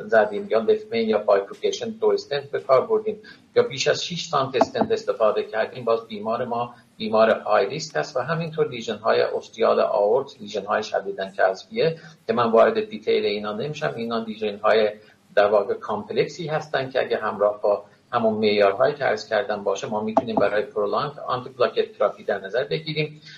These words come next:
و می‌دونیم که در اکستندد دپت ما در اونایی که پریفرال دار-، آرتریال دیزیز همراه هم دارن، می‌شه از، آ، کامپس رژیم استفاده کرد. در بقیه بیماران می‌بینیم که از آسپرین به اضافه کلوپیدوگرل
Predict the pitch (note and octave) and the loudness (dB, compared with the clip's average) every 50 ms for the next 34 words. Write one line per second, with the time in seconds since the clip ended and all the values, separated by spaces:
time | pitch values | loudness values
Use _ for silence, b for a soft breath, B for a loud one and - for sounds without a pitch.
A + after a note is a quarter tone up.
0 | B B - - D#3 F3+ F#3+ G3 G3 F#3+ F#3+ F3+ E3+ - F3+ - C3+ C3 - - | B B -2 0 0 0 2 2 2 2 0 -2 -2 -2 0 2 2 2 2 0
1 | - - - - - A#2+ A2+ A2 A2+ A2 - - D3 E3+ E3+ - - E3+ D#3+ D3+ | -6 -8 -8 -6 -6 -6 -4 -4 -4 -4 -2 -2 -2 -2 -2 -4 -6 -6 -4 -2
2 | C#3+ C#3+ C#3 - - _ A#2 A2 A2+ A2+ A#2 A#2+ A#2+ B2 A#2+ - B2 - - A#2+ | -2 -2 -4 -6 -4 _ 2 2 2 0 -2 -6 -6 -6 -8 -10 -14 -12 -10 -8
3 | A2+ A2 G#2+ A2 A#2 G#2+ A#2+ C#3 D3+ C#3+ D3+ D3 - - - _ _ - A#2 A2+ | -6 -6 -6 -4 -2 0 2 2 2 2 0 0 0 -2 -6 _ _ 0 0 0
4 | A2 - A2+ G#2 G#2+ G#2 G#2+ - G#2 G#2+ A2+ B2 D3 E3+ - D3+ D3+ D3 C#3+ C#3 | 0 0 -2 -2 -2 -2 -2 -6 -12 -20 -12 -8 -8 -6 -6 -6 -6 -2 -2 -2
5 | B2+ C3 C3 B2 A#2+ A#2 A2+ A2 A2 G#2+ G#2+ G#2+ b b b b b b _ _ | 0 -2 -4 -6 -2 0 0 2 2 0 -2 -6 b b b b b b _ _
6 | B2+ C3 C3 C3+ C#3+ B2+ A#2+ - - - - A2 A2 A2 - G#2+ A2 A2 - - | -8 -6 -2 0 2 2 4 2 2 0 0 2 2 2 2 0 -4 -6 -8 -8
7 | - A#2+ A2 G#2+ - A2 - - - G#2+ G#2 A2 D3+ E3 E3+ D#3 - - - - | -6 -6 -4 -4 -4 -6 -6 -4 -6 -6 -6 -4 -6 -8 -8 -6 -6 -6 -2 0
8 | D3 B2 A#2 A#2+ - - A#2 G#2+ G#2+ - - - C#3 E3+ E3+ F3 E3 D#3 - D#3+ | 0 0 0 -2 -4 -4 -4 -4 -4 -4 -4 -2 0 0 0 0 -2 -2 -4 -6
9 | D3+ D3+ D3 C#3+ C#3 C3+ C3 C3+ C3+ C3 B2+ B2+ B2+ A#2+ A#2+ A#2 A#2+ A2 G#2+ - | -8 -6 -8 -6 -4 -2 -2 -2 -2 -4 -8 -12 -14 -14 -8 -4 -2 -2 -2 0
10 | - G#2 G#2 - - - A2+ A2 G#2+ G#2+ G#2 G#2+ G#2 - A2 G#2+ - - - G2+ | -2 -4 -4 -6 -6 -8 -6 -2 0 0 2 2 0 0 -2 -4 -4 -2 -4 -4
11 | - - - G#2 - - - B2+ C#3+ D#3+ D#3+ | -4 -4 -6 -6 -6 -4 -2 0 0 0 -2